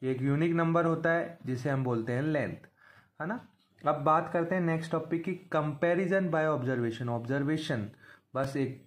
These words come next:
देखना और बता देना कौन सी बड़ी लाइन है, कौन सी छोटी,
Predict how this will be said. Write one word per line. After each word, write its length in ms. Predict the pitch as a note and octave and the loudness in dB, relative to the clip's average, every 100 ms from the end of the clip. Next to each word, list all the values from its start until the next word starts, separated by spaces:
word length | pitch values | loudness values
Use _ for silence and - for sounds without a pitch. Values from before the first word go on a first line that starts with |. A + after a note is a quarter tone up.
| B2+ | -6
देखना 480 | A#2+ B2+ C#3 D#3+ G3 | -2 0 0 0 0
और 260 | F#3 C3+ | 0 0
बता 320 | B2+ B2 C3+ | 0 0 2
देना 240 | C3+ D3 D#3+ | 2 0 0
कौन 260 | D3 C#3 C#3 | 0 0 0
सी 120 | D#3+ | 0
बड़ी 260 | B2+ B2 D3+ | 0 2 2
लाइन 260 | D3+ D#3 | 2 0
है, 60 | E3 | 0
कौन 180 | D3+ B2+ | 0 -2
सी 120 | C3 | -4
छोटी, 400 | - A2 G2+ | -6 -6 -6